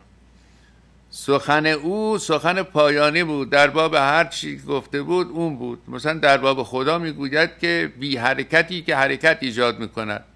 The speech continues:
که اصلاً این مخالف علمه. چگونه می‌تواند یک بی حرکتی حرکت ایجاد کنه؟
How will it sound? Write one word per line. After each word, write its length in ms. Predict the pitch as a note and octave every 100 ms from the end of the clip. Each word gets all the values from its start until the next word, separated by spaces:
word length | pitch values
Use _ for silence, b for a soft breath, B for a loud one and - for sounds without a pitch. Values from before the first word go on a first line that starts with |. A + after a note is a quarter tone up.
| _ b b b b
که 60 | -
اصلاً 180 | A#2+ D3+
این 240 | E3 D#3
مخالف 680 | D3+ C#3 B2 C3 B2+ D#3+ D3
علمه. 640 | D3 B2 D#3+ D#3+ C#3 B2+
چگونه 420 | G2 C3 A#2+ C3 D#3+
می‌تواند 540 | D3+ C3 B2 A#2 A2+
یک 160 | C#3+ B2+
بی 140 | B2+
حرکتی 800 | A2 A#2 A#2+ - D3+ D3+ D3+ D3+ b b
حرکت 460 | - D3 D3 E3+ D#3+
ایجاد 380 | C3+ G#2 G#2 F#2+
کنه؟ 260 | - G2